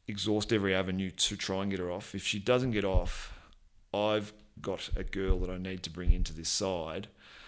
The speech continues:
How do you, so for this case, it was Kirsten McLeod, who'd played round six at G W S, hurt her hamstring, missed round seven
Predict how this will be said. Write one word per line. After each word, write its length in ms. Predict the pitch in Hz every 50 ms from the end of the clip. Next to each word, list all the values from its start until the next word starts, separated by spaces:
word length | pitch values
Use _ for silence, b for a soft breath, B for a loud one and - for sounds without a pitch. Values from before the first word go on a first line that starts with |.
| b b b b b b b b b - -
How 240 | - 107 117 117
do 80 | 113 113
you, 480 | 107 101 101 101 101 101 95 92 95 - - - - -
so 240 | - - 101 92 87 92 92
for 140 | - - 104
this 200 | 107 127 120 -
case, 320 | - 113 98 92 90 -
it 40 | 87
was 100 | 85 82
Kirsten 380 | - - 104 101 92 - - 87
McLeod, 440 | 87 87 - - 90 95 117 139 131
who'd 240 | 120 101 98 85 85 - - - - - - - - -
played 320 | - - 110 107 104 101
round 200 | 101 98 92 90
six 680 | - - - 98 95 90 - - - - - - - - - - _ _ _ -
at 160 | 90 - -
G 140 | - 98 98
W 260 | 95 92 92 92 92 90
S, 160 | 90 - -
hurt 120 | 107 95 92
her 60 | 90
hamstring, 640 | 87 90 90 92 90 - - - 90 90 90 82 - b b b b b b b b b b b b b
missed 380 | 104 110 113 123 113 - - -
round 200 | 95 95 90 87 -
seven 580 | - - 113 104 87 87 87 101 131 156 160